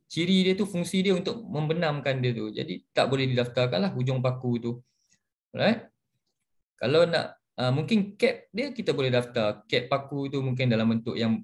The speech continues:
payung kan, dia ada corak-corak, ada line-line pada corak, pada paku cap dia tu. So itu boleh daftar. Okey. Kemudian ciri yang bergantung sepenuhnya pada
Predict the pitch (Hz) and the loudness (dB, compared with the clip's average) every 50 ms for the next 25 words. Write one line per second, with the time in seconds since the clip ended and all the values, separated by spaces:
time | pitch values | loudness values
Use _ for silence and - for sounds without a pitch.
0 | - - 110 120 139 143 131 127 127 123 120 117 113 113 113 113 113 113 120 127 | -2 0 2 2 2 2 2 2 2 2 2 0 -2 -2 -4 -4 -4 -4 -4 -4
1 | 127 78 85 - 123 123 117 120 120 110 - 120 113 110 - - - 123 120 123 | -4 -4 -4 -2 0 0 0 0 -2 -4 -2 -2 0 0 0 -2 -2 0 0 2
2 | 117 104 - 71 76 78 104 117 120 120 120 117 117 113 113 113 117 123 123 123 | 2 0 0 -2 -2 -2 -4 -4 -2 -2 -2 -2 -2 -2 -2 -2 0 2 2 2
3 | 120 117 120 127 123 120 117 117 117 120 120 - - 127 123 123 120 - - - | 2 2 2 2 2 0 0 -2 -4 -6 -6 -6 -4 -2 -2 -2 -2 -4 -4 -4
4 | 123 123 120 - 120 120 123 - - 127 123 123 120 120 120 120 120 - _ _ | -4 -4 -4 -4 -4 -4 -6 -6 -4 -2 -2 0 0 -2 -2 -4 -8 -12 _ _
5 | _ - 123 120 120 123 123 123 127 127 127 131 127 - - 147 151 - - 131 | _ -2 -2 -2 -2 -2 -4 -2 -2 -4 -4 -4 -6 -8 -8 -8 -6 -6 -4 -2
6 | 123 117 117 110 110 110 110 - - 107 104 107 - _ _ _ _ _ _ _ | -2 0 0 -2 -2 -4 -6 -6 -8 -8 -8 -10 -12 _ _ _ _ _ _ _
7 | _ _ _ _ - 120 127 - - 170 202 226 220 - _ _ _ _ _ _ | _ _ _ _ -18 -18 -10 -4 0 0 0 0 0 -4 _ _ _ _ _ _
8 | _ _ _ _ _ _ _ _ _ _ _ _ _ _ _ - 139 139 143 180 | _ _ _ _ _ _ _ _ _ _ _ _ _ _ _ -6 -4 0 2 2
9 | 196 190 190 - 160 165 165 160 160 147 135 147 147 139 151 151 - - - 147 | 2 2 2 0 -2 0 0 0 0 0 0 -2 -2 -2 -4 -6 -6 -4 -4 -4
10 | 151 156 156 156 151 151 - 139 143 | -2 -2 -2 -2 -2 0 0 0 2